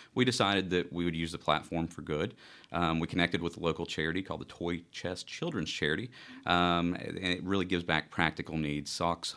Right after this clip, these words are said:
underwear, that sort of thing to kids across Kentucky. And we created a shirt with our logo on it, put it online on a kind of rinky-dink website on a Friday morning, and sold out within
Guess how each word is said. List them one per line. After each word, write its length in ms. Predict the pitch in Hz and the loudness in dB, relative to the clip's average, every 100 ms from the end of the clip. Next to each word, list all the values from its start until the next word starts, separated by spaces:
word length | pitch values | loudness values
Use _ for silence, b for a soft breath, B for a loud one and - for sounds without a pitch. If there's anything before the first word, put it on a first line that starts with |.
| 85 | -2
underwear, 580 | 85 82 78 78 78 78 | 0 0 0 0 0 0
that 180 | 78 - | -2 -4
sort 160 | 82 | -6
of 60 | 71 | -4
thing 220 | 76 78 | -4 -4
to 80 | 71 | -4
kids 260 | - 76 | -4 -4
across 300 | 82 80 76 | -4 -4 -4
Kentucky. 520 | - 71 92 - 76 B B B B - | -4 0 0 0 -4 B B B B -6
And 440 | 90 90 90 82 - | 0 2 2 2 -2
we 100 | 92 | -4
created 360 | 101 92 92 | 0 2 2
a 40 | 98 | -2
shirt 240 | 95 95 | 0 0
with 100 | 92 | 0
our 100 | 95 | 0
logo 320 | 90 87 90 | 2 2 2
on 200 | 87 90 | 2 2
it, 160 | 104 - - - | -2 -6 -16 -12
put 140 | - 95 | -4 0
it 40 | |
online 520 | 95 92 90 92 98 | 2 2 2 2 2
on 100 | 92 | 2
a 140 | 87 80 - | 0 -4 -6
kind 140 | 98 95 | -4 0
of 60 | |
rinky-dink 500 | 95 107 101 104 101 | 0 2 2 2 2
website 480 | 104 107 - 95 92 | 0 0 0 0 0
on 140 | 90 | -2
a 40 | 87 | 0
Friday 280 | 90 90 92 | 2 2 2
morning, 460 | 90 95 95 95 B B B - | 2 2 2 0 B B B -6
and 100 | 87 | -2
sold 260 | - 101 98 | 2 4 4
out 320 | 92 87 - | 2 0 -2
within 520 | 78 - 82 76 85 | -6 -4 -2 -2 -4